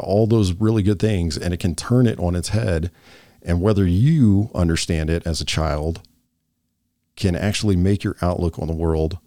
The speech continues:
bad. There can be fear, right? That fear of, of things happening in that environment,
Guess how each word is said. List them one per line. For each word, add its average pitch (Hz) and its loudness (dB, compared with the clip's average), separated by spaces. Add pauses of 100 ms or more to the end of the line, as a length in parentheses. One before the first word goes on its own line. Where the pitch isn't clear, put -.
(140)
bad. - -6 (1300)
There 87 0
can 87 -2
be 80 0 (160)
fear, 90 -2 (1120)
right? 82 -2
That 90 -2
fear 92 2
of, 87 0
of 82 -2
things 98 0
happening 98 -2
in 90 0
that 85 -2
environment, 85 0